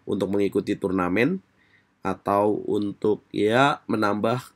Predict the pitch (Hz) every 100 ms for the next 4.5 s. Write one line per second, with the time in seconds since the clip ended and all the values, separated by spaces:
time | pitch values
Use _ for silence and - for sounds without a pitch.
0 | - - 113 107 101 95 98 104 98 -
1 | 85 95 151 233 - 95 98 92 92 90
2 | 95 92 95 90 87 90 87 92 98 92
3 | 87 87 80 90 117 - 123 - 110 101
4 | 110 107 95 98 110